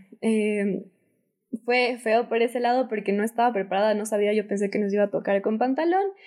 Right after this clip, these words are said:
y la verdad es que yo me siento más cómoda bailando con pantalón, ¿no? Entonces, bueno, la cosa de este tema yo creo que también es más que nada porque, em, se fijan mucho en, en el físico, de cierta manera, y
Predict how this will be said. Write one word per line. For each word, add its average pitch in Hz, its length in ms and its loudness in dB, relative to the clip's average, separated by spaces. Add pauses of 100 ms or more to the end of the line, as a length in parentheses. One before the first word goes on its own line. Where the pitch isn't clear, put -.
(360)
y 294 200 -2
la 294 140 2
verdad 226 260 2
es 233 100 -8
que - 180 -18
yo 202 180 4
me 202 100 0
siento 196 300 0
más 185 180 -4
cómoda 190 460 -2
bailando 180 480 0
con 196 160 -4
pantalón, 302 560 4
¿no? 214 100 0
Entonces, 214 420 -2
bueno, - 280 0 (720)
la 320 200 0
cosa 440 340 0
de 196 200 2
este 220 260 -2
tema 233 460 0
yo 226 180 0
creo 226 180 0
que 269 100 -2
también 196 400 0
es 220 100 0
más 214 200 -2
que 226 100 -4
nada 220 380 2
porque, 214 560 -2
em, 208 260 -4
se 247 180 0
fijan 285 380 0
mucho 226 400 0
en, 214 160 -2
en 196 140 0
el 190 100 -4
físico, 196 560 0 (380)
de 226 80 2
cierta 214 320 -2
manera, 214 540 0
y 214 320 -2